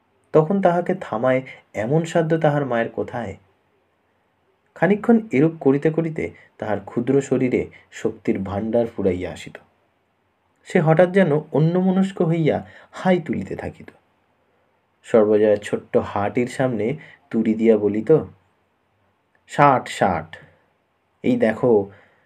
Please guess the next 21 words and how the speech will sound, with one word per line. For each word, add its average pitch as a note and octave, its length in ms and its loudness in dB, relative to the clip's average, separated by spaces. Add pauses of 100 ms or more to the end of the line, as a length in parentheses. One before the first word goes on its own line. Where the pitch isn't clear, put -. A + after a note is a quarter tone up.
(240)
দেয়ালা A2+ 400 4
করে B2+ 240 2
করে B2+ 440 6 (300)
এইবার A#2 380 4 (440)
বাছার G2+ 480 0
আবার G2+ 240 0
ঘুম D3 340 0
আসছে।" F#2+ 460 -2 (1500)
পরে E3+ 220 8
সে G3+ 160 0
মুগ্ধ C#3+ 320 0
নয়নে D#3+ 500 4 (120)
শিশুপুত্রের A#2+ 680 -4 (100)
টিপ A2+ 220 -4
কাজল A2+ 380 4
পরা A2 240 2 (160)
কচি A2+ 300 -4
মুখের C3+ 320 -2
দিকে C3 180 -2
চাহিয়া A2+ 400 0
বলিত, G2+ 360 -2